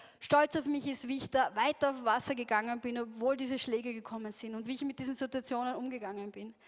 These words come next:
Und, äh, und Jesus hat dann noch andere Dinge gesagt, die ihm total viel bedeutet haben.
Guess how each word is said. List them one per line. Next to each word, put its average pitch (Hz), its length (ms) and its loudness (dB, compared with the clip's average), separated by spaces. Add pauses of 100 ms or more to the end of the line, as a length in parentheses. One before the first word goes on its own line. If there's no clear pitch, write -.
(640)
Und, 240 220 2
äh, 240 120 6 (120)
und 254 100 -4
Jesus 254 260 2
hat 269 160 2
dann 262 120 2
noch 254 40 -2
andere 254 300 2
Dinge 233 240 -4
gesagt, 220 400 -6
die 240 40 -6
ihm 226 240 -10
total 214 260 -2 (460)
viel 233 220 -4
bedeutet 220 560 -4
haben. 196 240 -8